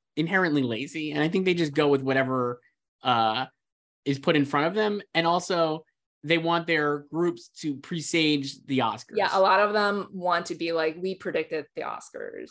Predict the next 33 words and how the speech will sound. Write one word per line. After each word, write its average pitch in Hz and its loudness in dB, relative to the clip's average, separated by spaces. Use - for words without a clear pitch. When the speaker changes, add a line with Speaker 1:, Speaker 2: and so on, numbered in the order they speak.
Speaker 1:
Correct. 147 -4
Speaker 2:
Not 320 4
all 190 6
of 160 0
them, 160 -4
but 156 -4
some 156 -10
of 127 -14
them. 62 -18
Speaker 1:
So 196 4
it 190 4
doesn't 220 4
actually 190 2
help 170 -2
your 147 -2
group's, 135 -6
like, 117 -6
Q 214 0
rating 117 -2
or 123 -2
whatever. 113 -2
If 139 2
you're 147 4
like, 120 4
"I'm 175 2
just 175 -4
gonna 156 2
put 147 0
Michelle 139 0
Williams 135 0
in 127 -8
supporting 151 -2
because, 123 -2